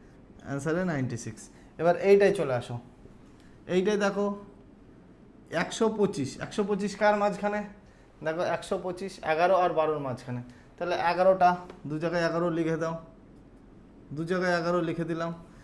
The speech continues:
এইবার তোমাকে বলেছিলাম কি, এগারো আর বারোর গুণফল যা হবে সেটা দেখবা, অথবা গুণফল যদি বড় হয়ে যায়, তাহলে দেখবা এগারোর গুণফল একশো একুশ, বারোর গুণফল, বারো বারো স্কয়ার করলে একশো চুয়াল্লিশ, এগারো এগারো গুণ করলে একশো একুশ,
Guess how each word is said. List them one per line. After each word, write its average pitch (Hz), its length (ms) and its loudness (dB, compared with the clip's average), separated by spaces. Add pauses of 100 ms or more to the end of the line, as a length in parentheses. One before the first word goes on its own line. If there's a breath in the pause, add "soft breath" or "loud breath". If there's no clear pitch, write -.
(200 loud breath)
এইবার 202 280 4
তোমাকে 202 340 2
বলেছিলাম 196 520 4
কি, 196 120 -2
এগারো 190 340 8
আর 196 120 8
বারোর 185 300 4
গুণফল 190 460 0
যা 180 160 0
হবে 180 200 -2
সেটা 180 240 -4
দেখবা, 185 440 0 (840 loud breath)
অথবা 196 420 2
গুণফল 202 520 0
যদি 202 240 2
বড় 190 340 4
হয়ে 202 220 4
যায়, 202 260 2 (320 loud breath)
তাহলে 180 220 2
দেখবা 180 440 2
এগারোর 190 260 2
গুণফল 185 400 0
একশো 170 300 -2
একুশ, 202 400 -4 (320 loud breath)
বারোর 170 300 0
গুণফল, 180 460 -4
বারো 170 240 -2
বারো 185 180 -2
স্কয়ার 180 300 -6
করলে 180 200 0
একশো 165 240 -4
চুয়াল্লিশ, 175 460 -2
এগারো 175 240 -2
এগারো 190 160 0
গুণ 185 140 0
করলে 185 180 0
একশো 170 200 -4
একুশ, 190 300 -6